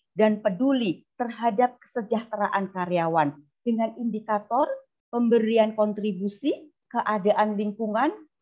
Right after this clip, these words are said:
komitmen untuk memajukan karyawannya, peningkatan motivasi karyawan,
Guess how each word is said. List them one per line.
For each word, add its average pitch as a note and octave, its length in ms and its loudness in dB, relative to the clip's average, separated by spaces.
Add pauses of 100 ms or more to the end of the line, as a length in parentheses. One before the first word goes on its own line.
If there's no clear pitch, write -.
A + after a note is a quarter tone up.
komitmen D4 640 2
untuk D4 320 0
memajukan B3 640 -2
karyawannya, G#3+ 800 0 (400)
peningkatan C#4 720 0
motivasi B3 640 -2
karyawan, G#3+ 560 4